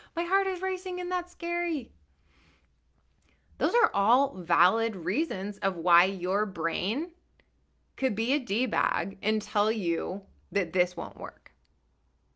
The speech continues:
Like, "Oh, that's, you're biting off too much," or, "Oh my gosh, what if nobody sees it?" And I can, like, go through this list right now and debunk every single one of those things from my experience, from clients' experiences, and from people that have been in my masterminds, coaches, things like that.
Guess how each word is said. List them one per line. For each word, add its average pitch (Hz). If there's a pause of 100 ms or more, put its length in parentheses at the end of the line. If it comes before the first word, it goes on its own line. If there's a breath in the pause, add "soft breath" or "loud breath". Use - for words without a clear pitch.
(260)
Like, 180
"Oh, 247
that's, -
you're 190
biting 202
off 214
too 214
much," 190
or, 170
"Oh 277
my 262
gosh, 220
what 175
if -
nobody 208
sees 165
it?" - (440 loud breath)
And 208 (140)
I 349
can, 330
like, 175
go 196
through 190
this 170
list 170
right 165
now 160
and 185
debunk 175
every 170
single 170
one 165
of 165
those 165
things 180
from 180
my 165
experience, 190
from 170
clients' 175
experiences, 190
and 175
from 175
people 220
that 190
have 175
been 175
in 165
my 165
masterminds, 214
coaches, 240
things 220
like 196
that. 208